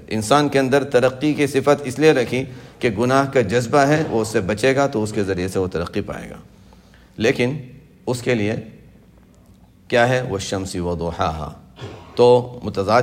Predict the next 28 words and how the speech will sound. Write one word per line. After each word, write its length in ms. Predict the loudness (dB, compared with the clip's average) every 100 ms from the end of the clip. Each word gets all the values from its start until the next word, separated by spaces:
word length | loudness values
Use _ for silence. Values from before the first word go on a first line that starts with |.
| 2
چیزیں 280 | -2 0 0
ہیں، 160 | 2
لیکن 360 | 2 0 -2 -4 -4
انسان 460 | -8 -2 0 0 -2
کو 140 | -4
سب 220 | -4 -4
سے 100 | -4
پہلے 320 | -2 0 2
ضرورت 460 | 2 0 2 0 0
ہے، 200 | -2 -4 -12 -20 -12
جس 140 | -8 -2
کو 140 | -2
کہتے 340 | 2 2 2 0
ہیں 120 | 0
کہ 240 | 0 0 -2 -14 -20 -18 -4
ایک 200 | -2 -2 -6 -20 -20 -20 -20 -12
چاند 400 | -2 2 2 0
روشنی 440 | -2 -2 -2 -4 -2
کہاں 200 | 0 0
سے 120 | 2
حاصل 260 | 0 0 -2
کرتا 460 | -2 0 -2 -2
ہے؟ 60 | -4 -14 -20 -20 -20 _ _ -20 -6
سورج 240 | 0 2
سے 100 | 2
حاصل 260 | -2 -2 -6
کرتا 360 | -6 -8 -8 -12
ہے۔ 240 | -14